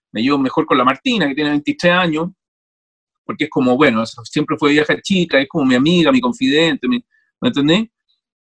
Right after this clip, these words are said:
Eh, con Mateo, que tiene diecinueve, eh, es un poco más di-, di-, dificultad, dificultosa la cosa, porque, eh, mi compadre un, es un alma muy revuelta, eh, me encanta, lo amo, pero,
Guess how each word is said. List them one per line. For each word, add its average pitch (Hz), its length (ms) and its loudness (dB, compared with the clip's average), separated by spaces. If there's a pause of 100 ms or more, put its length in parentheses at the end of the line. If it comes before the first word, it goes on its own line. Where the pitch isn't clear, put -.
Eh, 123 480 0 (440)
con 113 200 -4
Mateo, 170 380 2
que 156 60 0
tiene 156 180 -2
diecinueve, 170 920 -2
eh, 117 280 -6 (180)
es 127 100 -4
un 127 80 -2
poco 139 220 -4
más 143 180 0 (160)
di-, 117 240 -8
di-, 113 220 -6
dificultad, 120 840 2
dificultosa - 520 -4
la - 80 0
cosa, - 200 -2
porque, - 300 -12
eh, 110 140 -20 (320)
mi 101 80 -8
compadre 135 400 2
un, 139 160 0
es 123 80 -4
un 127 120 -2
alma 135 280 2
muy 139 180 -4
revuelta, 175 720 -2 (920)
eh, 107 260 -8 (300)
me 104 180 -10
encanta, 127 400 -2
lo 117 160 2
amo, 117 500 -4
pero, 110 280 -12